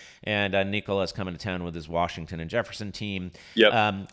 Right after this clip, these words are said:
Speaker 1: this has been in, something like this has been in the works for a while, I, I understand. Um, and I'm curious, you're having them all four on campus, is that correct?
Speaker 2: Yep, yeah. All, all four, all, all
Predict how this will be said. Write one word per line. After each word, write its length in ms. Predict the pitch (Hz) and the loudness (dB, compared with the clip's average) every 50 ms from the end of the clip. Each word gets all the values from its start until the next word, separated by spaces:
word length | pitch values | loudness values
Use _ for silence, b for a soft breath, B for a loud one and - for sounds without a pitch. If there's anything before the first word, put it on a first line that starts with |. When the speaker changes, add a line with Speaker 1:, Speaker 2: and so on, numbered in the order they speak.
| - | -12
Speaker 1:
this 280 | 98 113 143 165 - - | 0 2 2 4 4 2
has 120 | 147 127 | -2 -2
been 180 | - 139 135 123 | 0 0 0 2
in, 240 | 123 117 113 110 - - | 2 0 -2 -6 -6 -6
something 480 | - - 196 196 226 220 - 185 156 | 0 2 2 2 2 2 0 0 2
like 260 | 139 131 127 123 - | 6 6 6 4 4
this 220 | - 120 120 - - | 2 0 2 2 2
has 140 | 117 101 85 | -2 -2 0
been 160 | 113 113 110 | 0 0 0
in 60 | 104 | 0
the 60 | 101 | -2
works 280 | 98 104 104 - - - | -2 -2 -2 -4 -6 -8
for 160 | - 101 95 | -2 -2 0
a 40 | 90 | 0
while, 600 | 101 117 139 127 113 85 76 78 85 95 101 73 | 2 2 4 4 6 6 4 2 2 0 -2 -2
I, 200 | 73 95 92 92 | -2 -2 -2 -2
I 180 | - - 98 98 | -2 -2 -2 -2
understand. 640 | 92 90 - - - 95 90 87 87 87 85 85 B B B B B B B | -2 -4 -6 -4 -4 -2 -2 0 -2 -2 -4 -6 B B B B B B B
Um, 440 | 110 110 107 104 104 104 95 98 104 - | 0 2 2 4 2 2 0 -2 -6 -4
and 120 | 123 120 | -2 0
I'm 140 | 127 151 156 | 0 0 -2
curious, 380 | - - 156 139 127 110 - - | 0 0 2 4 4 2 2 0
you're 100 | 110 113 | 0 4
having 280 | 139 139 147 151 151 | 6 6 6 6 4
them 120 | 139 127 123 | 0 2 2
all 140 | 123 120 107 | 2 2 0
four 280 | - - 110 113 107 95 | 0 0 0 0 2 2
on 160 | 98 98 - | 0 -2 -4
campus, 640 | - - 127 127 120 113 98 - 71 73 85 - - | -6 -6 -2 -2 -2 -2 -2 -4 -8 -6 -6 -6 -6
is 120 | 85 78 | -6 -4
that 200 | 95 92 80 - | -4 -6 -6 -4
correct? 420 | - 101 107 120 139 - - - B B B B B B B _ _ _ - | -4 0 2 2 0 0 -4 -18 B B B B B B B _ _ _ 4
Speaker 2:
Yep, 200 | 117 117 - - _ - | 6 6 6 6 _ 0
yeah. 240 | 113 117 110 107 - - _ _ _ - | 6 8 8 8 6 4 _ _ _ 0
All, 260 | 110 107 113 113 110 - 101 | 4 4 4 4 2 -2 -2
all 160 | 107 113 110 | -2 -2 -2
four, 260 | - 127 123 117 104 _ _ _ - | -4 -6 -6 -6 -6 _ _ _ -4
all, 300 | 107 110 113 120 120 117 113 - - | -2 -2 0 0 -2 -4 -8 -12 -6
all 320 | 107 110 113 113 113 - | -4 -4 -4 -4 -6 -8